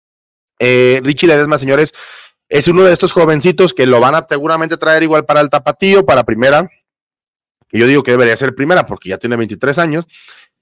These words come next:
este, y va a ser de estos, de este tipo de jugadores, ¿eh? O sea, va a ser un jugador, eh, como lo ha estado, eh, viniendo haciendo Hierro,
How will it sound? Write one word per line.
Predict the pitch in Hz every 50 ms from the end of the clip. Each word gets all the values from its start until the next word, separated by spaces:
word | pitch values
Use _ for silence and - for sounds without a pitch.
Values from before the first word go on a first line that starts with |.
| _ _ _
este, | - 127 127 127 123 - - - 135 127 123 123
y | 117 139
va | 143 143
a |
ser | 139 170
de | 160 160
estos, | - 175
de | 143 147
este | 147 - 147
tipo | 139 139 - 156 156
de | 143
jugadores, | - - 117 107 104 101 104 101 80 - - -
¿eh? | 127
O | 117
sea, | - 131 120 -
va | - 107 123
a | 127
ser | 123 151 147
un | 147 143
jugador, | - - 180 143 131 160 214 254 302 - _ _ _ _ _ _ _ _ _ _ _ _ _ _ _ _ _ _ _ _ _ _ _
eh, | - 135 135 135 131 123 127
como | 139 139 135 139
lo | 139 151
ha | 156
estado, | 151 - 165 160 170 170 143 131 127 _
eh, | - 120 120 120 117
viniendo | 113 120 123 127 139 147 147
haciendo | 139 - 143 143 139 135 135 135 127 123 117 113 110 107 104 101 104
Hierro, | 110 120 147 180 202 190 175 175 190 202